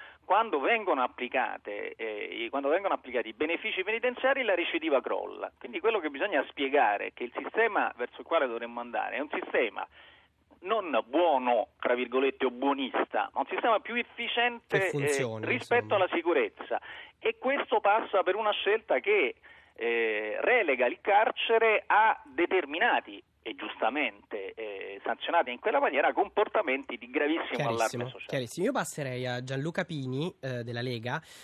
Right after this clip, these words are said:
Speaker 2: eh, perché abbiamo parlato con i suoi colleghi di P D e P D L di Camera e Senato nella prima parte di trasmissione, eh, delle prime misure che già ci sono in Parlamento sul fronte delle pene alternative al carcere,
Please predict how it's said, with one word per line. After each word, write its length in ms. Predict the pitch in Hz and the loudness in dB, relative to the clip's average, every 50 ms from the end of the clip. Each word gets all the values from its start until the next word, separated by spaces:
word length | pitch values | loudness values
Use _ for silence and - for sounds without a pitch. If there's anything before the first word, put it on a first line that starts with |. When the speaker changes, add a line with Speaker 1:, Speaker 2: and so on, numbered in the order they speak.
| - - - | -20 -14 -12
Speaker 2:
eh, 120 | - 120 | -12 -6
perché 280 | - 208 220 - - 190 | -4 -4 -4 0 2 0
abbiamo 300 | 160 160 185 233 240 196 | 2 4 2 2 2 2
parlato 520 | 170 165 151 160 170 170 180 185 - 156 | 0 0 0 2 2 2 2 2 0 -4
con 200 | - 151 151 160 | -2 0 0 0
i 100 | 160 139 | 0 -2
suoi 300 | 123 - 139 139 151 147 | -2 -4 -4 -4 -2 -4
colleghi 560 | 131 - 123 123 123 127 135 151 151 135 120 110 | -4 -6 -6 -4 -4 -2 0 0 0 -2 -4 -8
di 220 | 110 113 113 110 | -8 -8 -10 -10
P 160 | - 117 113 | -10 -10 -12
D 240 | 117 117 135 151 147 | -10 -8 -6 -4 -4
e 60 | 131 - | -4 -6
P 140 | - 120 | -8 -12
D 100 | 113 123 131 139 | -8 -6 -4 -4
L 140 | 143 135 123 | -2 -4 -4
di 100 | 117 120 | -4 -6
Camera 260 | - 135 127 127 123 | -6 -6 -4 -4 -4
e 60 | 120 123 | -6 -6
Senato 400 | - - 127 135 143 143 - 123 | -8 -8 -6 -6 -6 -6 -6 -8
nella 180 | 120 117 113 | -8 -10 -10
prima 220 | 113 135 135 131 127 | -10 -10 -10 -8 -8
parte 240 | 143 143 131 - | -8 -10 -8 -8
di 100 | 131 127 | -8 -8
trasmissione, 800 | 123 135 135 131 156 180 170 - - - 143 135 135 139 139 143 - - - - - - | -8 -8 -10 -8 -8 -8 -8 -8 -8 -6 -6 -4 -2 -4 -4 -6 -8 -16 -20 -20 -20 -16
eh, 100 | - 117 | -16 -10
delle 220 | 113 123 127 123 | -6 -4 -4 -4
prime 220 | 117 139 139 135 127 | -4 -4 -2 -2 -2
misure 280 | 131 131 160 208 196 | -2 -2 -2 -2 -2
che 160 | - - 117 113 | -2 -4 -8 -6
già 140 | 127 131 | -6 -6
ci 180 | - - - 127 | -6 -6 -8 -8
sono 240 | - - 127 120 113 | -6 -6 -6 -6 -6
in 100 | 113 110 | -8 -8
Parlamento 600 | - 113 110 113 113 117 117 113 113 - - 107 | -10 -10 -8 -8 -6 -6 -6 -6 -8 -10 -12 -16
sul 400 | - - 117 113 113 113 110 104 | -12 -12 -10 -8 -8 -8 -8 -10
fronte 380 | - - 123 117 117 110 - 110 | -12 -12 -12 -12 -10 -10 -10 -10
delle 180 | 113 110 110 | -8 -10 -10
pene 220 | - 127 120 120 117 | -8 -8 -8 -8 -8
alternative 640 | 110 - - 117 113 113 117 113 - 123 113 117 | -10 -10 -10 -10 -10 -8 -10 -10 -10 -10 -10 -10
al 120 | 113 113 - | -10 -12 -10
carcere, 580 | - 110 98 101 113 _ - - 117 143 170 | -10 -10 -10 -10 -12 _ -12 -10 -10 -10 -10